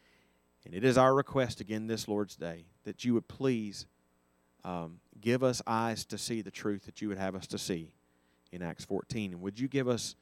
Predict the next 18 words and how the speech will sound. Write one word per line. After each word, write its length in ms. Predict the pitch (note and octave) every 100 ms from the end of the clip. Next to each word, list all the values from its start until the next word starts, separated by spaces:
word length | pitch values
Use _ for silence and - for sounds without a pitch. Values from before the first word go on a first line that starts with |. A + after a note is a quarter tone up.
| _ _ _
not 140 | B2 D3
just 140 | A#2+
eyes 360 | - B2+ C#3+ C#3
to 100 | B2+
see 260 | - D3
it, 140 | D#3 -
minds 500 | B2+ C3+ E3 F3+ E3
to 120 | -
understand 600 | D#3 D#3 C3+ - B2+ D#3
it 100 | D#3+ _
clearly? 680 | - - C#3 E3 E3+ F3+ F3 _ _ _ _ _ _ _ -
Would 220 | G#2+ G2
you 80 | G#2+
give 220 | A#2+ B2
us 320 | A#2+ A2+ - - _ _
hearts 440 | - B2+ C#3+ - -
to 160 | C3+ -
embrace, 1000 | B2+ G#2+ F#2 G#2 A#2+ D3+ F#3+ - - -